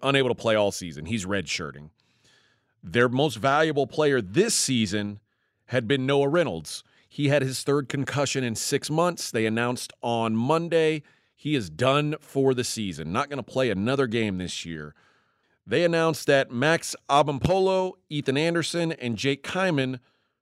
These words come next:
are all leaving the Wyoming program. And those guys were the three Pac-twelve transfers, two from U S C, one from U C L A,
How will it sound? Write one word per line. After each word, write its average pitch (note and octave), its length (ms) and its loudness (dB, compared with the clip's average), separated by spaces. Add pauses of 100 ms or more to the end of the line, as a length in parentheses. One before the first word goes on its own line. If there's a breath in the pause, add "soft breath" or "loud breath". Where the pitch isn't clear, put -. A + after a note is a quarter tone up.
(320)
are C#3+ 220 0 (100)
all F#3+ 580 2 (140)
leaving B2 880 0
the A#2+ 120 2
Wyoming C3 560 4
program. F#2+ 800 -2 (720 soft breath)
And B2+ 720 2 (500)
those C#3+ 520 0
guys D#3 640 2 (480)
were C#3+ 220 2
the C#3+ 100 4
three D#3 720 0 (320)
Pac-twelve D3+ 640 0
transfers, B2 640 -4
two F3 200 -8
from D3+ 200 0
U D3+ 160 4
S C#3 140 6
C, C#3+ 260 -2
one C#3 380 0
from B2 360 2
U B2+ 140 -2
C C3 200 0
L A#2+ 220 4
A, B2 300 2